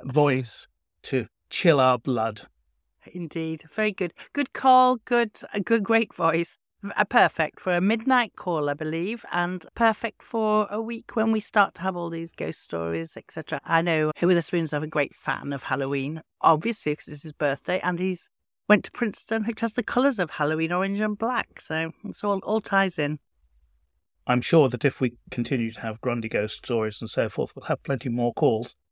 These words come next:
Speaker 1: as we work our way towards Halloween itself. That
Speaker 2: Indeed.
Speaker 1: will be a few days after we record. I think we record, we record on the twenty-eighth of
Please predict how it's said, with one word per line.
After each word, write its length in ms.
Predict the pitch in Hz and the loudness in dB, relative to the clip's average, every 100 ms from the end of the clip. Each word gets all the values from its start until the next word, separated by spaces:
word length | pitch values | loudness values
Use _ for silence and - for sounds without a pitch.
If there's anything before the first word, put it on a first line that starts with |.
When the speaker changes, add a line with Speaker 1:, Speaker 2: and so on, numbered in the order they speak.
| _ _ | _ _
Speaker 1:
as 220 | 151 135 | 2 4
we 140 | 135 127 | 2 4
work 340 | 135 135 - | 4 2 2
our 80 | 120 | 0
way 240 | 117 117 | 0 -4
towards 680 | 107 - 120 131 120 117 - | -8 -4 -2 -2 -4 -6 -8
Halloween 460 | - 117 113 120 110 | -6 -4 -4 -6 -8
itself. 720 | - - 135 110 - - - _ _ _ _ - | -8 0 2 2 -2 -8 -20 _ _ _ _ 0
That 120 | 143 | 2
Speaker 2:
Indeed. 100 | 160 | 2
Speaker 1:
will 100 | 127 | 0
be 160 | 131 | 0
a 60 | 123 | -2
few 200 | - 139 | 2 0
days 240 | 127 123 | 2 0
after 320 | 135 131 - 113 | 2 0 -2 -2
we 120 | 110 | -2
record. 400 | 107 - 120 120 | -4 -4 -6 -4
I 40 | |
think 160 | 117 135 | -6 -6
we 80 | 120 | -6
record, 380 | 127 190 180 - | -4 -6 -6 -4
we 180 | 135 | -2
record 500 | 127 131 - 147 135 - - | 0 0 4 4 2 -4 0
on 400 | 127 120 123 120 _ _ _ _ - | 2 2 -4 -6 _ _ _ _ -4
the 340 | 127 120 117 | -2 0 -2
twenty-eighth 840 | - - - - 147 - - - _ _ | -2 -4 -4 -2 -2 -2 -14 -16 _ _
of 440 | 107 104 107 - | -2 -2 -2 -6